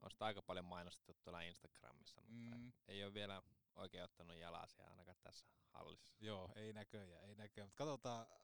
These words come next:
Speaker 2: annet-, antaako ne pitää meidän, meidän tota sähköt laitteissa, niin saadaan nauhoitus hoidettua loppuun.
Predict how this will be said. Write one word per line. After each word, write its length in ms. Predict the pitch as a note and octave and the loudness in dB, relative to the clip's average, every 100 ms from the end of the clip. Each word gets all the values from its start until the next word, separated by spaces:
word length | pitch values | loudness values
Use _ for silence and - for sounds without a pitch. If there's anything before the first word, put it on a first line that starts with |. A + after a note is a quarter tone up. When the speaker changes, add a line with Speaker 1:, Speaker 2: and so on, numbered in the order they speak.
| - | -8
Speaker 2:
annet-, 240 | A#2+ A#2+ - | -6 -6 -4
antaako 340 | A#2+ A#2 A2+ | 0 0 0
ne 100 | A2+ | -2
pitää 320 | - A2+ A2 | -4 -2 -2
meidän, 240 | G2+ G#2 G#2+ | -2 -4 -6
meidän 260 | A#2 A2 A2 | -4 -4 -2
tota 320 | A2+ - A2 - - | -4 -2 -4 -4 -12
sähköt 440 | - C#3 A#2+ A#2+ - | -2 -2 0 -4 -2
laitteissa, 520 | G#2+ G2+ - F#2 F2+ | -4 -4 -8 -12 -10
niin 100 | F#2 | -10
saadaan 340 | G2 G2 G2+ - B2 | -8 -6 -8 -8 -4
nauhoitus 460 | A#2+ A2+ G2+ G2 | 0 0 -2 -6
hoidettua 420 | G#2 G2 - A2 G#2+ | -6 -8 -6 -6 -4
loppuun. 460 | A2+ - - F#2+ | -4 -8 -12 -10